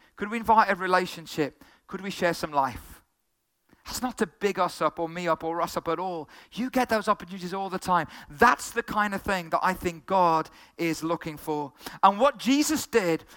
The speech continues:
was he used the bucket to draw her to a well. And I wanna show you how he did that. So Abby is gonna help me. There's no reference from Abby to the woman in the story, so don't even think that.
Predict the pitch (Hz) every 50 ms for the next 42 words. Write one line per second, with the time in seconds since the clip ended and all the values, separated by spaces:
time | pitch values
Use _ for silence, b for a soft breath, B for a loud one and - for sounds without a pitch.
0 | B B - 196 175 220 220 208 196 226 262 277 269 214 - 269 240 175 - -
1 | 143 - - 170 160 185 185 - - b b b - 185 170 - - 196 196 190
2 | 185 180 175 170 151 - _ _ _ - 156 151 143 139 131 127 117 110 107 95
3 | - _ _ _ _ _ _ _ _ _ _ _ _ b b b 165 202 226 233
4 | 220 202 - - 190 180 165 156 151 139 b b b - 165 165 156 151 151 -
5 | 170 156 - 143 - - - - 190 202 214 185 214 208 202 175 - - 185 165
6 | 160 147 196 214 220 - 226 220 233 233 - _ _ b b b b b b b
7 | b b b b _ _ _ _ _ _ _ - _ _ _ _ _ _ _ _
8 | _ _ _ _ _ _ _ _ 139 131 135 160 170 175 175 175 160 - _ _
9 | _ _ 151 170 170 - - - 170 165 151 - - 151 - - 156 156 160 156
10 | 156 - 156 139 135 139 156 151 151 151 143 139 - - - - 240 240 220 226
11 | 233 233 226 - - 196 175 196 185 190 185 170 170 165 - 202 196 208 - 208
12 | 208 214 220 - - - - -